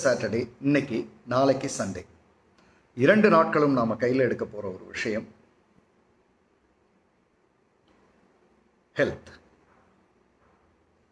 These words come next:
Health is wealth. நீங்க இந்த உலகத்துல எது பண்ணணும்னாலும் அதுக்கு அடிப்படையா இருக்கிறது this body,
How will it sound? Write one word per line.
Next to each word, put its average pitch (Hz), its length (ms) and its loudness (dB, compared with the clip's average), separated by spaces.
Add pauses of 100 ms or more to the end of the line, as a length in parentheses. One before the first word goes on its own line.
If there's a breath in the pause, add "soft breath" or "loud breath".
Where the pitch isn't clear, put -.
Health 139 300 -2
is - 80 -
wealth. - 280 0 (1200 soft breath)
நீங்க 117 200 -2
இந்த 123 140 0
உலகத்துல 165 540 2
எது 160 320 -4
பண்ணணும்னாலும் 165 720 2
அதுக்கு 135 240 0
அடிப்படையா 131 440 0
இருக்கிறது 117 500 -6 (480)
this 160 380 -4
body, 107 220 0